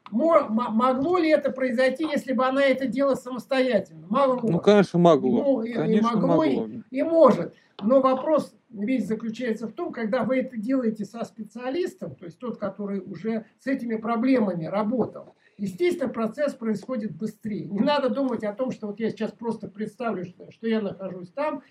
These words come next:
Speaker 1: и у меня бах, и мгновенно, так сказать, боль исчезла. Этого не произойдет на самом деле. Сразу не произойдет. Потом, когда вы начнете с телом работать достаточно активно,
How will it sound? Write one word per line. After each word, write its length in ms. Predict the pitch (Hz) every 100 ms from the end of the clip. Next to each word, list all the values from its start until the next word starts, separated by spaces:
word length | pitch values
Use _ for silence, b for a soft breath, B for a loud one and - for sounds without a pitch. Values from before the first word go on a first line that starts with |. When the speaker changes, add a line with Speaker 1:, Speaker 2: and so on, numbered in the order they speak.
| B
Speaker 1:
и 60 | -
у 100 | 285
меня 180 | 269 233
бах, 380 | 214 302 294 -
и 40 |
мгновенно, 640 | 226 196 233 247 269 233 202
так 120 | 165
сказать, 260 | - 202 170
боль 240 | 233 226
исчезла. 560 | 214 - 196 143 139 123 _ _ _
Этого 280 | 226 254 254
не 140 | 247
произойдет 760 | 202 226 226 233 247 220 185 131
на 100 | 147
самом 340 | - 151 160
деле. 340 | 151 135 127 - _ _
Сразу 400 | 254 294 269 190
не 160 | 185 175
произойдет. 640 | - 175 147 190 185 185
Потом, 320 | - 202 302 302
когда 280 | 220 190 202
вы 80 |
начнете 480 | 208 214 - 247 196
с 80 | -
телом 320 | - - 180
работать 460 | 185 214 214 196 170
достаточно 640 | 202 185 226 208 - 208 208
активно, 560 | 208 302 311 247 202